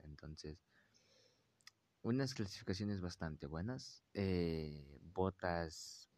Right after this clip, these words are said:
marcando tiempos muy buenos. Es un circuito que se le da muy bien a Bottas, a Hamilton, a todo Mercedes en, en ese aspecto. Mercedes ha dominado todas las carreras y todas las ediciones que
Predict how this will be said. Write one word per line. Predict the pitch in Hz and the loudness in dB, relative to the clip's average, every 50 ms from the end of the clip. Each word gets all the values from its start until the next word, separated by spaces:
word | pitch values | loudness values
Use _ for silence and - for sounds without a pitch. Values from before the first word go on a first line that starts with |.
| _ - | _ -8
marcando | 92 85 82 - - 87 87 85 82 | -6 -6 -6 -4 -2 -2 -2 -2 -4
tiempos | - - 90 85 82 - 82 80 | -4 -2 -2 -2 -2 -4 -6 -6
muy | 85 85 85 | -4 -4 -2
buenos. | 82 80 92 101 120 143 160 151 - _ _ _ _ _ _ _ _ _ | -2 2 2 2 2 2 -2 -6 -8 _ _ _ _ _ _ _ _ _
Es | - - 85 85 82 82 85 - - - | -10 -6 -4 -2 -2 -2 -4 -6 -10 -10
un | 80 78 78 76 73 73 73 76 82 _ _ - _ _ _ _ _ _ _ | -8 -6 -6 -6 -6 -8 -10 -10 -12 _ _ -20 _ _ _ _ _ _ _
circuito | - - 85 - - - 98 - - 87 | -6 -6 -4 -4 -2 -6 -4 0 0 -2
que | - 92 | 0 -2
se | - - 85 | -4 -2 0
le | 82 80 | 0 0
da | 80 80 | 0 0
muy | 80 80 80 | 0 -2 -2
bien | 78 80 78 78 | -2 -2 -2 0
a | 80 | 0
Bottas, | 78 92 107 110 101 - 90 82 - | 2 2 2 2 2 0 0 0 0
a | 85 85 - | -4 -2 -2
Hamilton, | 110 110 104 98 90 - - 90 87 87 | -2 0 0 -2 -2 -2 -4 -4 -2 -2
a | 82 | -2
todo | - - 110 113 101 | 0 2 4 4 4
Mercedes | 87 78 73 - - - 71 - - - - _ _ - | 2 0 -2 -4 -4 -6 -6 -6 -8 -12 -20 _ _ -12
en, | - 80 76 85 - _ _ _ _ _ _ _ _ _ _ _ _ _ _ - | -10 -10 -10 -12 -16 _ _ _ _ _ _ _ _ _ _ _ _ _ _ -6
en | 87 85 82 82 82 82 | -4 -2 -2 -2 -2 -4
ese | 85 - - 80 | -4 -4 -6 -10
aspecto. | - _ - 80 71 - - - 78 | -10 _ -8 -10 -10 -8 -8 -6 -4
Mercedes | 82 87 85 - - 104 95 - 95 | -2 -2 -2 2 2 2 4 4 4
ha | |
dominado | 90 87 85 85 85 85 85 85 82 - _ - | 4 4 4 4 4 4 4 4 4 2 _ 2
todas | - 92 95 95 95 90 82 82 | 4 6 8 8 8 8 6 4
las | 80 80 78 - | 2 -2 -4 -4
carreras | - 82 80 82 82 82 - _ _ - | -8 -8 -4 -2 -4 -4 -4 _ _ -4
y | - 101 92 | -2 -2 0
todas | 95 - 104 104 101 90 | 6 10 12 12 12 12
las | 85 85 - | 10 4 2
ediciones | 85 82 82 - 87 85 82 80 - | 0 0 0 0 -2 -2 -2 -4 -6
que | - - 80 78 | -4 -4 -4 -4